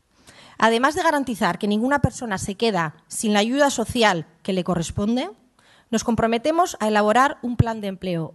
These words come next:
efectivo y riguroso, que responda a las necesidades de empleo de los colectivos más golpeados por el paro y a la realidad de los distintos barrios de Bilbo.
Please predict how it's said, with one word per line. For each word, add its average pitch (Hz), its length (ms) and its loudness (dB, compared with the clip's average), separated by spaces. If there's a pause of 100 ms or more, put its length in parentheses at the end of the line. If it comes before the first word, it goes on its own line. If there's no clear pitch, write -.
(160)
efectivo 302 720 -6 (260)
y 208 120 -4
riguroso, 175 640 -4 (240)
que - 80 -2
responda 285 380 0
a 285 40 4
las 233 140 0
necesidades 247 760 0
de 214 60 0
empleo 254 420 2
de 247 80 2
los 208 120 0
colectivos 240 540 -2
más 226 280 2
golpeados 214 540 0
por 170 160 -8
el 165 100 -8
paro 160 320 -6 (400)
y 214 100 0
a 196 40 4
la 196 100 4
realidad 208 480 2 (460)
de 202 140 -4
los 185 160 -2
distintos 226 580 -2
barrios 208 520 -2
de 170 120 -4
Bilbo. 156 380 -4